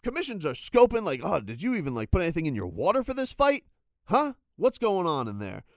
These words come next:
Pe-, you're not allowed, I mean, people, you go into a fight, they got people following you to go pee. Like, they don't mess around with this stuff. So, I'm not even saying this is all Greg Hardy's fault.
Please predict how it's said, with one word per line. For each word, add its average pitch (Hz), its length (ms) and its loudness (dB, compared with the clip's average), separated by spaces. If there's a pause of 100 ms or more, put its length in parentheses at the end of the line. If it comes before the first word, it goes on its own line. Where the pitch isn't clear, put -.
(300)
Pe-, 302 80 0 (100)
you're 302 160 -12
not 285 160 -4
allowed, 196 280 0
I 202 120 -10 (120)
mean, 226 180 -10
people, 247 340 -2 (280)
you 262 100 -12
go 294 160 -2
into 196 200 -2
a 139 60 -4
fight, 214 400 0 (380)
they 285 80 0
got 240 160 2
people 180 200 -4
following 202 280 0
you 185 100 -6
to 160 60 -4
go 120 280 -8
pee. 131 500 2
Like, 147 160 -8
they 269 100 0
don't 247 160 0
mess 165 200 -4
around 165 340 0
with 117 100 -8
this 101 160 -12
stuff. - 240 -12
So, 170 360 -4 (1500)
I'm 330 120 0
not 339 160 0
even 202 180 -4
saying 214 360 -6
this 202 140 -6
is 170 100 -4
all 190 180 4
Greg 175 240 -2
Hardy's 165 360 0
fault. 165 360 -2